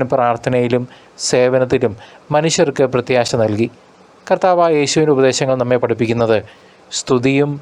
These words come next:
നന്ദിയും വിശ്വാസത്തിൻ്റെ മുഖ്യ ചിഹ്നങ്ങളാണ് എന്നതും, ദൈവവചനത്തിൽ നാം ഉറച്ചു നിൽക്കുമ്പോൾ നമ്മുടെ ഭയങ്ങൾ അപ്രത്യക്ഷമാകുന്നു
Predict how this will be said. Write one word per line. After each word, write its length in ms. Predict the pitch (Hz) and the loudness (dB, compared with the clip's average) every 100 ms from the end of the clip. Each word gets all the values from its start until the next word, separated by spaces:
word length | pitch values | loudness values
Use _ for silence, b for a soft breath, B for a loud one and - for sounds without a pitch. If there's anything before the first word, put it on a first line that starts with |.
| - 135 | -8 -4
നന്ദിയും 440 | 135 147 147 104 95 B B - | -2 0 0 -2 -8 B B -4
വിശ്വാസത്തിൻ്റെ 800 | 170 - 175 180 - 170 165 151 143 139 165 151 | -2 0 2 2 0 -2 0 0 0 -2 -4 -2
മുഖ്യ 300 | 151 - 190 - - - - | -2 0 -2 -2 -12 -16 -6
ചിഹ്നങ്ങളാണ് 840 | 156 160 175 202 202 165 131 131 131 - B - - | -2 0 0 2 2 2 2 2 -2 -4 B -12 -4
എന്നതും, 340 | 131 123 107 104 - - - - - - - - 160 | -2 0 -2 -4 -12 -20 -20 -20 -20 -20 -20 -10 -2
ദൈവവചനത്തിൽ 720 | 143 196 214 180 160 160 147 151 143 B B - | 0 2 2 2 2 0 0 -2 -4 B B -4
നാം 120 | 147 143 | -2 0
ഉറച്ചു 240 | 131 135 156 | 0 0 0
നിൽക്കുമ്പോൾ 420 | 127 113 117 117 113 - B B B - 147 | -2 0 0 2 0 -4 B B B -4 -2
നമ്മുടെ 240 | 165 180 139 | 2 0 2
ഭയങ്ങൾ 380 | 143 147 156 151 147 - - - | 0 0 0 0 -2 -14 -16 -4
അപ്രത്യക്ഷമാകുന്നു 1200 | 143 - 190 208 202 220 180 139 143 143 151 156 | -4 -2 -2 -2 -2 0 2 2 2 2 0 0